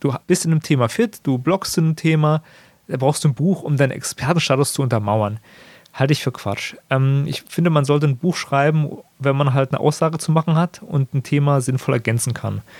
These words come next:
Ich habe in der Podcast-Folge Nummer fünf ja mal von der Expertenlüge erzählt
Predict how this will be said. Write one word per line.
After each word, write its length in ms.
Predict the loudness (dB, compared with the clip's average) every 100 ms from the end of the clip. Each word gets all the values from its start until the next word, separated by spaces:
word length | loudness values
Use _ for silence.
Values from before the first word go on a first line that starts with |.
| -20 -18 -18 -4
Ich 160 | 0
habe 160 | 0 0
in 60 | 0
der 100 | 0
Podcast-Folge 760 | -2 -2 -2 -2 0 0 2
Nummer 160 | 0 -2
fünf 440 | 0 -2 -2 -6
ja 120 | -2
mal 180 | 0 0
von 320 | 0 -2 0
der 80 | 0
Expertenlüge 760 | -4 -6 -2 0 0 0 0 0
erzählt 500 | -2 0 0 -2